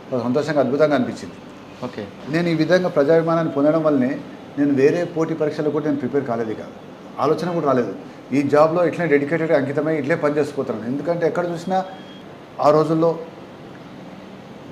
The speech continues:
Speaker 1: ఒక హీరోలకు ఉండేటువంటి ఫాలోయింగ్ లాంటిది అనిపించేది.
Speaker 2: మ్మ్.
Speaker 1: So ఆ విధంగా ఆ కొంచెం పటాన్చెరు బదిలైన. పటాన్చెరులో బాగా పనిచేసిన.
Speaker 2: అంటే మీరు గజ్వేల్ నుండి పటాన్చెరు?
Speaker 1: పటాన్చెరు బదిలైన.
Speaker 2: పటాన్చెరు ఎప్పుడు చేశారండి?
Speaker 1: టూ థౌజండ్.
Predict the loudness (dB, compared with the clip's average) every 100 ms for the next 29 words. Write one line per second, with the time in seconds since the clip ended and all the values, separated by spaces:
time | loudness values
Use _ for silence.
0 | -16 -12 -4 6 8 10 6 0 -12 -14
1 | -14 -16 -16 -16 -8 0 2 4 4 4
2 | 2 4 0 2 4 6 6 8 8 8
3 | 4 2 2 0 -2 -2 -6 -6 -8 -12
4 | -10 2 6 6 6 2 0 -4 -8 -14
5 | -10 -4 -2 -2 -2 0 0 2 2 2
6 | 2 0 -2 -8 -16 -18 -18 -16 -4 -2
7 | -2 0 0 2 2 2 -2 -4 -6 -8
8 | -4 -4 0 0 0 4 4 4 2 4
9 | 4 4 -2 0 -2 -4 -8 -14 -16 -18
10 | -18 -18 -18 -6 2 2 6 4 4 0
11 | 0 0 0 0 -4 -12 -14 -6 -4 0
12 | -2 -4